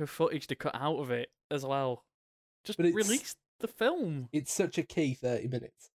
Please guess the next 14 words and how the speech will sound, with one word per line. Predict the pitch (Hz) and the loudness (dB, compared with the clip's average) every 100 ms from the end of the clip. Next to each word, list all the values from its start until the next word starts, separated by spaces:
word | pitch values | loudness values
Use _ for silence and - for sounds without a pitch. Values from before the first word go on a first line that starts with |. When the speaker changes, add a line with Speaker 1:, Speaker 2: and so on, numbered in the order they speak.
| _ | _
Speaker 2:
Ev-, | 165 175 - | 0 0 0
everyone | 180 170 196 185 180 165 143 - | 0 2 2 2 2 2 -2 -2
who | 156 147 | 2 4
I | 139 139 | 4 4
have, | 135 131 _ _ _ _ _ _ - | 2 0 _ _ _ _ _ _ -2
uh, | 139 - | -2 0
people | 196 202 190 | 0 0 2
who, | 185 175 - | 2 2 2
who | 147 135 _ - | 0 -2 _ -2
didn't | 185 175 | 2 4
like | 156 | 2
the | 143 | 2
film | 160 151 | 0 2
whatsoever | 147 - 139 120 101 | 0 0 0 0 -2